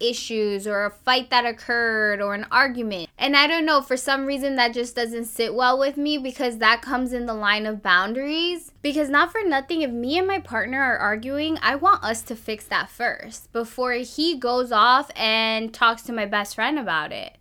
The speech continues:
It doesn't look right, and I wouldn't feel right about it, to be honest. Which would bring me to my next thing, which is, would you be okay to allow your best friend and your partner to hang out alone or communicate without you?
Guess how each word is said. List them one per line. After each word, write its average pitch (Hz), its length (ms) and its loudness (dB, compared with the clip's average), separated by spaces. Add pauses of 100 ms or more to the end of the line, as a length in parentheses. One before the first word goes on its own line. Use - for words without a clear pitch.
(140)
It 262 140 2
doesn't 320 400 0
look 220 300 -4
right, 320 420 0
and 226 340 0
I 233 160 2
wouldn't 294 320 -2
feel 254 240 -2
right 220 220 2
about 196 400 4
it, 180 160 -4
to 214 120 -8
be 196 180 -6
honest. 190 760 -2
Which 320 300 -4
would 415 160 -4
bring 302 180 -2
me 302 140 -2
to 302 120 -6
my 262 180 -2
next 220 400 -2
thing, 214 340 -4
which 214 240 -6
is, 208 340 -6
would 285 260 -2
you 415 180 2
be 392 260 0
okay 269 540 -2
to 277 260 -6
allow 220 320 4
your 285 220 -2
best 285 260 -2
friend 285 280 -4
and 240 220 0
your 269 140 -2
partner 262 560 -2
to 254 340 -4
hang 240 240 -2
out 240 160 4
alone 226 680 -2 (140)
or 240 140 -4
communicate 254 880 -4
without 220 600 0
you? 208 560 -8